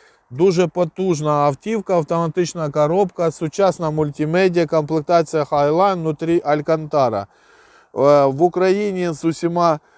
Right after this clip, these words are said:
витратами десь приблизно вісімнадцять з половиною тисяч євро. Друзі, машин дуже багато. Всі я вам даже тут і за день не обійду. Volkswagen Golf, Sports One, один і шість, Т Д Ай, Highline,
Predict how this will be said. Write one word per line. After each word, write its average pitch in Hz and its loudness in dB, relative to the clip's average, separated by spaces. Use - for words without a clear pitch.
витратами 170 2
десь 151 -2
приблизно 160 -2
вісімнадцять 151 -4
з - -16
половиною 143 0
тисяч 135 -8
євро. 107 -4
Друзі, 135 0
машин 170 -4
дуже 175 2
багато. 151 0
Всі 180 -8
я 170 2
вам 160 0
даже 156 0
тут 151 -8
і 151 -4
за 156 0
день 143 -2
не 170 -2
обійду. 147 -2
Volkswagen 180 0
Golf, 143 2
Sports 190 0
One, 123 0
один 190 -2
і 170 -8
шість, 135 -6
Т 208 2
Д 160 2
Ай, 120 2
Highline, 135 4